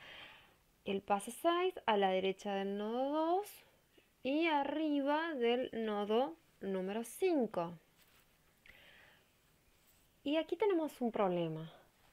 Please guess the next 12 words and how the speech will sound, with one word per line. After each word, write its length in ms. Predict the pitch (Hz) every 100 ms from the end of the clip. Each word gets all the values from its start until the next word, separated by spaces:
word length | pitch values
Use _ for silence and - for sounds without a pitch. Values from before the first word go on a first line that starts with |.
| _ _
¿Por 200 | 277 262
qué? 180 | - 190 - _ _ _ _ _ _ -
Porque 440 | 330 349 339 330 -
acá 180 | 320 -
hay 140 | 415 381
dos 200 | 339 -
tiempos. 520 | 359 330 254 208 202 - _ _ _ _ _ _ _ _ _
Dos 340 | 240 311 320 -
tiempos 560 | 277 285 285 302 294
de 140 | 262 240
finalización 1120 | 226 220 208 214 214 - 254 254 254 262 262 -
temprano. 600 | 240 262 330 277 202